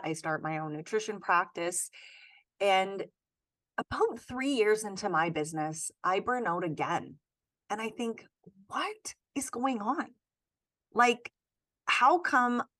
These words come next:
I'm now burning out in my own business?" I thought everything else was the problem. And I had to take a really good look in the mirror and realize there was only one common denominator in both situations,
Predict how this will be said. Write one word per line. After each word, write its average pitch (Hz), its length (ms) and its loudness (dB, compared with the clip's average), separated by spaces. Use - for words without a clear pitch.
I'm 240 300 4
now 185 180 4
burning 180 320 0
out 175 160 2
in 175 100 -2
my 190 280 4
own 165 260 -2
business?" 165 680 0
I 214 160 6
thought 226 320 6
everything 233 460 4
else 196 260 6
was 185 160 0
the 185 80 -2
problem. 180 540 4
And 175 80 4
I 190 40 4
had 226 200 -2
to 233 80 2
take 233 240 -4
a 202 80 2
really 277 420 4
good 233 220 0
look 190 200 2
in 190 120 -6
the 165 100 -4
mirror 170 480 2
and 202 180 -2
realize 208 400 6
there 208 100 0
was 202 200 -2
only 311 300 0
one 247 280 0
common 208 380 -2
denominator 170 720 0
in 180 160 -6
both 185 180 2
situations, 170 920 0